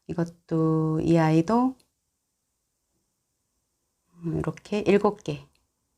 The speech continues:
일곱 개만 남기고 밑에 아이들은, 어, 이렇게 잘라줄 겁니다.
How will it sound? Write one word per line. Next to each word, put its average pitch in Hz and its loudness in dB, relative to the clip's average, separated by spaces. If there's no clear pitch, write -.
일곱 180 -4
개만 185 4
남기고 156 2
밑에 170 -2
아이들은, 156 2
어, 151 -4
이렇게 151 -10
잘라줄 165 0
겁니다. 156 -2